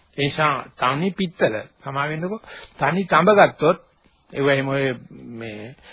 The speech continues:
අ, ජපනීස් කාර් කම්පැනි ඕනේ ගාණක් දීලා ගන්න. කලවන්නේ නැති. ඒක නිසා කියනවා ඇල් වතුර ගත්තොත්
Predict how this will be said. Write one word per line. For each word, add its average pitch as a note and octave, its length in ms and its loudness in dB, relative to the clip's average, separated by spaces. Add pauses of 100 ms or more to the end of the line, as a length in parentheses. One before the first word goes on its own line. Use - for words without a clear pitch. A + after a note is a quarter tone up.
(200)
අ, - 120 -14 (1040)
ජපනීස් C#3 600 -2 (220)
කාර් C#3 300 2
කම්පැනි E3 460 0 (680)
ඕනේ A3+ 680 6
ගාණක් F3+ 320 6
දීලා D#3+ 200 2
ගන්න. G2+ 240 -2 (880)
කලවන්නේ C3+ 460 -4
නැති. G2+ 280 -12 (340)
ඒක C#3 160 -8
නිසා D3 420 2
කියනවා C#3+ 440 0
ඇල් C3+ 240 -2
වතුර C#3+ 240 -2
ගත්තොත් C3 480 0